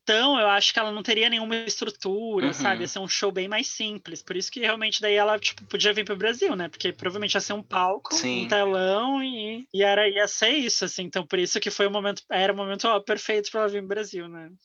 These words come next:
Speaker 1: Então, agora não sei mais <laughs> quando todos os planetas vão se alinhar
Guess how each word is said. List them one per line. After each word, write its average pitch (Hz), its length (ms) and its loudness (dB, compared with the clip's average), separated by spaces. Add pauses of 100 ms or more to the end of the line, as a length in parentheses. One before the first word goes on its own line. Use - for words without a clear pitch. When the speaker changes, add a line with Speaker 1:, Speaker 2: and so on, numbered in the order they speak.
(100)
Speaker 1:
Então, 170 320 -12 (140)
agora 170 500 -10
não 185 140 -10
sei 202 320 0
mais 202 180 2
<laughs> - 560 0
quando 262 420 4 (140)
todos 247 380 4
os 254 120 0
planetas 220 760 2
vão 202 120 -2
se - 160 -2
alinhar 196 640 2